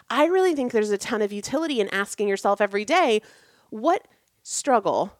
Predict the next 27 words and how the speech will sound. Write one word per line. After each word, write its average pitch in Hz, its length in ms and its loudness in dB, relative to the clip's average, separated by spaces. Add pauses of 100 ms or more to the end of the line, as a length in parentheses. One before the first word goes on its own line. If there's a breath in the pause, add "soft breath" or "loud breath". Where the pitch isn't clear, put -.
will 240 160 2
I 233 180 4
offer 190 400 2
to - 200 -8
myself 180 500 -2
today?" 190 320 -2 (260 loud breath)
That 320 320 4
is 466 140 -4
going 233 340 0
to 233 120 -8
do 208 180 -8
so 226 200 0
many 302 220 0
things, 226 320 -4
not 208 160 0
only 302 260 0
in 285 80 -2
terms 220 300 -4
of 185 140 -4
building 175 260 0
discipline 170 420 -4
and 160 100 -4
confidence, 269 500 -4
but - 200 0
also 233 500 2 (380 loud breath)
in 254 140 2
reframing 233 1040 -2